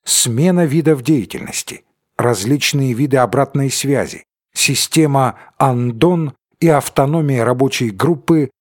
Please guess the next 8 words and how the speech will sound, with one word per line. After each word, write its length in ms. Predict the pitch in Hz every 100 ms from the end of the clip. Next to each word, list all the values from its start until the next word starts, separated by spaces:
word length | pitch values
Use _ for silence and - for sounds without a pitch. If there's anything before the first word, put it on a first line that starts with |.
| _ _
при 320 | - 170 180 -
решении 540 | 139 135 - 127 123
задач. 520 | 117 123 71 - - _ _ _ _ _ _ -
Toyota 560 | 98 123 160 95 69 -
начала 460 | 123 131 - 127 165
заниматься 600 | 139 135 143 151 - 147
обогащением 720 | 123 123 123 - 160 143 127
труда 480 | - 120 107 156